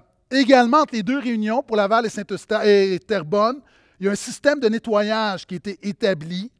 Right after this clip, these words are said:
Euh, et je veux juste te dire, au moment où tu écoutes ce message, nous avons fait des réunions de rodage. Donc, avec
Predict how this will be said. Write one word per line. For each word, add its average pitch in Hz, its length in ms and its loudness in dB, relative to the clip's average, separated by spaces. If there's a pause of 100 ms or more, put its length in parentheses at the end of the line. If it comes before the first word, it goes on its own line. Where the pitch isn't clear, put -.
(420)
Euh, 196 160 6 (320)
et 226 100 0
je 196 100 -6
veux 302 80 -2
juste - 200 -6
te 240 100 0
dire, 185 240 0 (500)
au 226 100 -2
moment 262 300 2
où 320 60 -4
tu - 160 -8
écoutes 254 260 -8
ce 233 80 -2
message, 226 720 -4
nous 170 180 -8
avons 202 200 -2
fait 294 120 -10
des 226 120 -4
réunions 202 260 -6
de 185 80 -8
rodage. 180 540 -4
Donc, 214 180 -2 (300)
avec 180 520 0